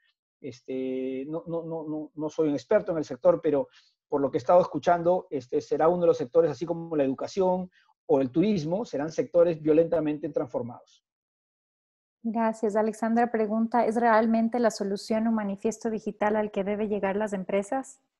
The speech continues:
Speaker 1: Sí, nu-, nuestro, nuestro, nuestro pro-, nuestra propuesta es, esto de, la mitad del éxito de todo esto depende de la postura de los líderes, ¿no?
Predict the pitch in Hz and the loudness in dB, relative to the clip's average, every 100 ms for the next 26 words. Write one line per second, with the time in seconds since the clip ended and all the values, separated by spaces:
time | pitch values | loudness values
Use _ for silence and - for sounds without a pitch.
0 | _ _ _ _ _ _ _ _ _ _ | _ _ _ _ _ _ _ _ _ _
1 | _ _ - - 214 226 196 - 202 196 | _ _ -12 -4 -4 -2 -2 0 0 -2
2 | 196 196 180 202 190 190 196 196 185 175 | -4 -4 -2 0 2 4 2 2 0 -4
3 | - _ _ _ _ _ _ _ _ _ | -12 _ _ _ _ _ _ _ _ _
4 | 170 - 185 165 180 160 - - 165 180 | -10 -2 -2 0 -2 -2 -6 -8 -4 -2
5 | 160 165 - 269 294 - 160 170 180 - | 2 2 2 2 2 2 2 4 4 0
6 | - - _ _ _ _ _ _ _ _ | -8 -20 _ _ _ _ _ _ _ _
7 | - 240 247 269 208 175 - 170 170 190 | 4 4 6 4 4 2 2 2 4 2
8 | - 285 285 254 247 262 240 202 190 202 | 4 6 6 6 4 2 -4 -4 -2 -2
9 | 208 247 180 165 208 208 214 185 147 - | -2 0 2 2 -2 2 2 4 2 0
10 | 156 - 208 208 185 143 147 147 123 131 | -4 -2 -2 2 4 2 2 0 0 -6
11 | - - _ _ _ _ _ - 147 214 | -12 -20 _ _ _ _ _ -10 -8 -8